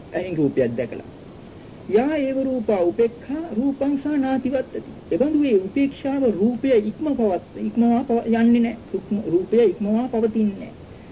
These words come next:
මේ රූපය ඉක්මවා පවතින්නේ නැහැ කියලා කියන්නේ රූපය ජය ගන්න බෑ ඒ බඳු උපේක්ෂාවකට.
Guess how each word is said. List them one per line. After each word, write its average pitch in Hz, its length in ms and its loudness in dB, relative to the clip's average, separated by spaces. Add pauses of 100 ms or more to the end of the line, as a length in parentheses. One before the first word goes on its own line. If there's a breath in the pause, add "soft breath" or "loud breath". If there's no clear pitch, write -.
(200 loud breath)
මේ 269 180 4
රූපය 269 360 2
ඉක්මවා 247 340 0
පවතින්නේ 220 420 2
නැහැ 240 160 4
කියලා 240 200 0
කියන්නේ 262 260 0
රූපය 254 260 -2
ජය 226 220 2
ගන්න 254 340 0
බෑ 277 140 2
ඒ 254 100 4
බඳු 226 200 2
උපේක්ෂාවකට. 147 680 -2